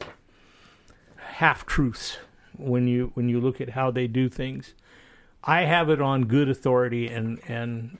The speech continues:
nobody is in the appraisal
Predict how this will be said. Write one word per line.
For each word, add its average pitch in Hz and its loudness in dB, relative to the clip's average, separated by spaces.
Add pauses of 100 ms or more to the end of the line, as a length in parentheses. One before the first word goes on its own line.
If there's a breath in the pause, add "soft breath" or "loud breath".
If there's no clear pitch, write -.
(120)
nobody 151 6
is 123 0
in 135 2
the 120 2
appraisal 127 0